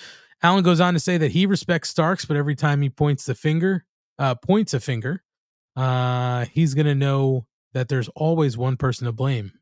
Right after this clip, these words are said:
and that's Ricky. That's what causes Ricky to throw water all over Darby, and then Darby gets fired up. Ricky's begging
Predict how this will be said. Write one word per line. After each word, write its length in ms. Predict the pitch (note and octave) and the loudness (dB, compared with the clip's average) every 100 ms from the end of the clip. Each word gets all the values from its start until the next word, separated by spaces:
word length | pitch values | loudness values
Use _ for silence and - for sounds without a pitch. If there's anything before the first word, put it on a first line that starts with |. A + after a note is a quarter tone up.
| _ - | _ -10
and 100 | A#2 | -4
that's 240 | C#3 - | -4 -2
Ricky. 460 | C#3 D3 - - _ _ _ _ _ _ _ _ - | -2 -2 -6 -20 _ _ _ _ _ _ _ _ -2
That's 260 | C#3 D3+ | 0 2
what 140 | D#3+ C3+ | 0 2
causes 360 | D#3+ D3+ C#3+ | 2 4 2
Ricky 340 | B2 E3 - D3 | 2 0 0 0
to 80 | C#3 | 0
throw 200 | D3+ C#3+ | 2 2
water 440 | B2 D3+ F3 E3 | 2 2 2 2
all 180 | D3 C#3+ | 2 2
over 240 | C#3 C3 | 0 0
Darby, 560 | A#2+ C3 C3+ C#3+ F3 - _ _ _ _ _ _ _ | 0 0 2 0 -2 -4 _ _ _ _ _ _ _
and 120 | C3 | -2
then 140 | C3 B2 | 0 0
Darby 300 | C3 C3+ C3+ | 0 0 0
gets 180 | C3+ - | -2 -2
fired 380 | C#3+ C3 B2 | -2 0 0
up. 240 | D3 F#3 - _ _ _ C3+ | 0 -2 -6 _ _ _ 0
Ricky's 360 | D3 D3 B2 | 0 0 -2
begging 1120 | G#2+ - D#3 F3 G3 G3+ F#3 C3+ C3+ A#2 G#2+ | -4 0 2 4 4 4 2 0 -6 -6 -8